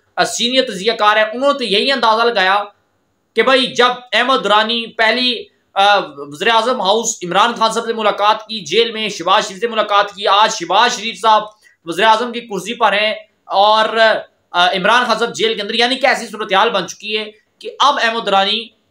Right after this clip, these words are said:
अ, सदर हाउस में मुलाकातें कर रहे हैं और यकीनन जेल में भी मुलाकातें होंगी और इमरान खान साहब की रहाई के, अ, जो chances हैं, ये अब बढ़ चुके हैं। दूसरी,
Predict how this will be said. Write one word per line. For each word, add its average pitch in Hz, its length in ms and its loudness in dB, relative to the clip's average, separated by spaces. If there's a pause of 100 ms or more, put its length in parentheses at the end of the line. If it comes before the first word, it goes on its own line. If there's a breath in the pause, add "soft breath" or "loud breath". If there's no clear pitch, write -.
(160)
अ, 175 160 2
सदर 226 260 0
हाउस 170 280 2
में 214 80 -8
मुलाकातें 202 560 -2
कर 214 160 2
रहे 190 180 -4
हैं 196 60 0
और 196 80 0
यकीनन 196 340 -10
जेल 196 380 -2
में 175 180 -6
भी 190 120 -8
मुलाकातें 185 520 -2
होंगी 180 280 -8
और 202 220 -2
इमरान 226 380 4
खान 214 200 0
साहब 214 180 0
की 202 340 -10
रहाई 165 420 0
के, 208 340 -6 (380 loud breath)
अ, 185 160 2
जो 180 160 -4
chances 233 520 -2
हैं, 208 300 -4 (240)
ये 147 200 -2
अब 294 180 2
बढ़ 220 160 2
चुके 196 220 -12
हैं। 180 260 -4
दूसरी, 214 280 -4